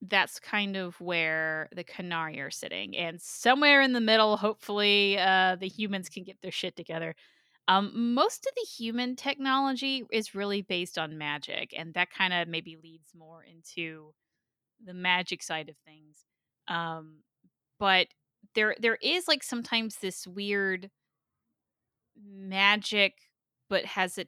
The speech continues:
technology feel to it. Like, uh, think of the, uh, th-, they were basically robots at the very end of Dragon Age two that Meredith summoned. It was just metal statue with magic. How different is that from a robot?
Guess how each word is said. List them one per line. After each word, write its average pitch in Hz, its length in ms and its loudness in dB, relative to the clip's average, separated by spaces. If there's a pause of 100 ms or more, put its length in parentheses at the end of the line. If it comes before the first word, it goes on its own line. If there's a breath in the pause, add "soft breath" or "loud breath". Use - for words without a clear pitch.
(100)
technology 175 1080 -6 (200)
feel 175 320 -20
to 262 260 -6
it. 285 200 -2
Like, 202 300 2
uh, 196 160 6
think 226 260 -4
of 208 300 -2
the, 180 420 -2
uh, 165 420 -2 (360)
th-, 208 120 -4
they 254 80 8
were 262 100 8
basically 269 420 2
robots 196 580 0
at 190 140 -4
the 190 80 -4
very 175 360 0
end 175 180 -6
of 160 100 -12
Dragon 160 320 -8
Age 160 260 -10
two 160 320 -6
that - 160 -8
Meredith 165 380 -8
summoned. 233 380 -2 (480)
It 226 80 6
was 247 80 4
just 269 160 4
metal 247 240 6
statue 202 460 2
with 170 160 -10
magic. - 600 -6 (480)
How 220 220 4
different 208 380 -2
is 196 100 -6
that 190 260 2
from 196 140 -14
a 175 100 -8
robot? 170 520 -6